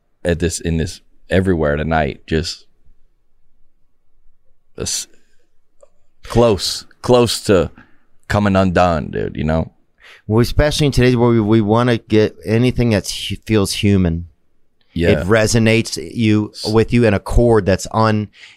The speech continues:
Speaker 2: that, that's a connection that, that's of a higher power.
Speaker 1: When that,
Speaker 2: That's of
Speaker 1: when
Speaker 2: a
Speaker 1: that adult man broke down and started crying because his,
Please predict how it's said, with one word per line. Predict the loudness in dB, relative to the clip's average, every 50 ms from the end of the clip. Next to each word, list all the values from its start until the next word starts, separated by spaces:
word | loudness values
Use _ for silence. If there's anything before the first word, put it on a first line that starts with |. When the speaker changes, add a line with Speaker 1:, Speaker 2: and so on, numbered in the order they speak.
| _ -6
Speaker 2:
that, | -2 -2 -2 -2 -2 -8 -4 -2
that's | 0 0 0 0 -2 -4
a | -4
connection | -2 0 0 2 2 2 0 -2 -2 -4 -2 -2
that, | -2 -2 -2 -2
that's | -4 -4 -2 -4
of | -4 -2 -2
a | 0
higher | 0 2 2 2 0 0
power. | 0 0 2 2 2
Speaker 1:
When | 2
that, | 2 2
Speaker 2:
That's | 2 2 0 0 0
of | 2 2
Speaker 1:
when | 2 2 4
Speaker 2:
a | 2
Speaker 1:
that | 2 2 2
adult | 0 0 2 2 4 4 4 2 0 -2 _
man | 0 2 2 2 2 2 2 0 0 -2 -4 -6 -10 -14 -20 _ _ _ _
broke | -6 0 2 2 2 0 -2 _ _
down | 0 2 4 4 4 2 2 0
and | -2
started | 0 0 2 2 2 -2
crying | -4 -2 0 2 2 4 2 2 2 0 0
because | -2 -2 -2 -2 -2 -2
his, | -2 -6 -8